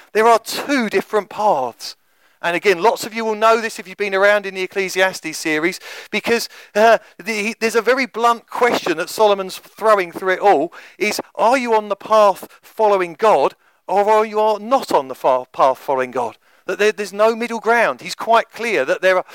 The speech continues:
there are two ways. You know, you know, if we go back, chapter one, uh, you know, started with that meaningless. Everything is meaningless. You know, and Lee helpfully unpacked that what, what Solomon is saying here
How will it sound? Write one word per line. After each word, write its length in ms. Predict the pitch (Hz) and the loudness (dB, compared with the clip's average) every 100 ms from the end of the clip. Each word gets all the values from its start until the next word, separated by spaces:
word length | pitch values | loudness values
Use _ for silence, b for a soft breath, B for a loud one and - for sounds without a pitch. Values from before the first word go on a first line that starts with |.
| B - | B 0
there 160 | 196 | 4
are 80 | 208 | 2
two 400 | - - 233 214 | 0 -10 -8 0
ways. 600 | 214 220 165 113 107 - b b b | 4 4 2 -2 -16 -16 b b b
You 80 | 196 | 2
know, 180 | 190 214 B B | 2 2 B B
you 120 | 208 202 | -2 -2
know, 80 | - | -4
if 100 | - | -6
we 80 | 208 | 0
go 160 | 233 | 2
back, 300 | 247 240 - | 4 2 0
chapter 420 | - 247 208 - 220 | -4 -4 -4 -6 -2
one, 440 | 208 220 147 117 b b - | 4 4 4 -2 b b 2
uh, 160 | 190 | 2
you 80 | 196 | 2
know, 100 | 196 | -2
started 500 | - 226 226 208 175 | -4 0 2 2 -2
with 80 | 175 | -4
that 180 | 185 180 | -2 -2
meaningless. 800 | 196 240 233 185 139 123 - - B B | -2 -2 -2 -4 -4 -2 -2 -6 B B
Everything 640 | - 240 254 226 214 226 208 | 2 2 2 -2 -8 -6 -6
is 180 | 196 | -6
meaningless. 760 | 190 208 202 170 135 117 - - B B | -2 0 0 -4 -6 -6 -8 -14 B B
You 120 | 208 | 2
know, 100 | 190 | 2
and 140 | 185 208 | 0 -2
Lee 160 | 240 | -4
helpfully 420 | 180 226 - 208 | 0 0 0 0
unpacked 540 | 196 185 190 214 - - | 0 0 -2 -2 -2 -4
that 160 | 170 | 0
what, 200 | 247 262 - B B | 2 2 -2 B B
what 220 | 247 - | 2 2
Solomon 340 | - 226 214 | 0 -2 -2
is 140 | 196 - | -8 -6
saying 500 | 247 262 180 208 - B B | -2 0 0 -2 -8 B B
here 320 | 233 196 | 2 4